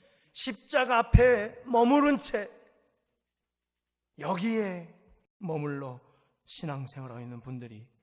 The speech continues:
많습니다. 그분들을 보면 안타깝고, 오늘 예수님께서 그분들이 너무나 안타깝고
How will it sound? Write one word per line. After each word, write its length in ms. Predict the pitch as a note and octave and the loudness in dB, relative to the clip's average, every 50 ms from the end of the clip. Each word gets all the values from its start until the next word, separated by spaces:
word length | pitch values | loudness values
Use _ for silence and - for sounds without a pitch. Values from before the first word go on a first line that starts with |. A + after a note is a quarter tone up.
| _ _ _ _ _ | _ _ _ _ _
많습니다. 540 | - G#2+ G2+ G#2+ A2+ - - C#3 A#2 _ _ _ _ _ _ _ _ _ _ _ _ _ _ - | -18 -16 -16 -16 -18 -18 -20 -20 -20 _ _ _ _ _ _ _ _ _ _ _ _ _ _ -14
그분들을 420 | - D#3+ C#3+ D#3+ D#3 C#3+ D3 D3 | -12 -8 -8 -8 -8 -8 -8 -8
보면 240 | D3 D3 D3 D3 - | -8 -8 -8 -10 -12
안타깝고, 760 | - D3 C3+ B2+ - - C3+ _ - - A#2+ - _ _ _ _ _ _ - - - | -12 -14 -14 -14 -14 -16 -16 _ -18 -20 -20 -20 _ _ _ _ _ _ -20 -14 -6
오늘 240 | - D#3+ D#3+ E3 D#3+ | -4 -2 -2 -2 -2
예수님께서 520 | D#3+ D#3+ D#3 - E3+ D#3+ D3+ - F3 D#3+ D#3 | -2 -4 -4 -6 -8 -10 -10 -10 -10 -10 -10
그분들이 380 | - E3 D#3 F3 D#3+ E3 D#3+ | -12 -12 -12 -10 -10 -10 -6
너무나 420 | D#3 D#3 E3 F#3 G3 G3+ G3+ F#3 E3 | -4 -2 -2 -2 -4 -4 -4 -4 -4
안타깝고 720 | E3 E3+ - - F#3+ F3+ - - F#3 E3+ - - F#3+ - | -6 -8 -10 -8 -10 -8 -6 -8 -10 -8 -4 -6 -6 -6